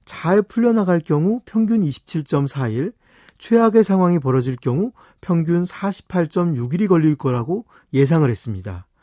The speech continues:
하지만 막상 졸업 논문이 완성되는 데 걸리는 시간은 평균 오십오 점 오 일이었고 자신이 예상한 기한 내에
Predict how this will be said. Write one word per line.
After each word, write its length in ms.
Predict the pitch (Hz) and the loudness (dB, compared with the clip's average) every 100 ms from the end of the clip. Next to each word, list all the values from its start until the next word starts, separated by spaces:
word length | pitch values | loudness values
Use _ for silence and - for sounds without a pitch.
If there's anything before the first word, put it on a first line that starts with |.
| _ _ - _ | _ _ -20 _
하지만 340 | - 208 247 | -6 0 2
막상 360 | 220 135 - 214 | 2 2 2 0
졸업 240 | 147 156 | 4 4
논문이 340 | 202 220 202 202 | 4 4 4 4
완성되는 640 | 156 127 131 180 175 156 | 2 2 2 4 4 4
데 100 | 147 | 2
걸리는 380 | 139 120 123 123 | 0 0 0 -2
시간은 500 | 113 - 110 185 143 - _ _ | -4 -8 -6 -6 -8 -12 _ _
평균 480 | - 208 196 202 202 | -2 0 0 0 -2
오십오 480 | 135 131 131 170 156 | -2 -2 0 0 0
점 280 | - 156 151 | 2 0 2
오 200 | 139 185 | 2 4
일이었고 600 | 190 135 104 - 180 90 - _ - _ | 4 0 -4 -2 -2 -4 -12 _ -20 _
자신이 500 | - 120 - 156 156 | -8 -6 -2 0 0
예상한 420 | 123 120 165 170 | 0 0 0 2
기한 400 | 156 127 123 123 | 0 0 0 0
내에 280 | 117 131 208 | -2 -2 -4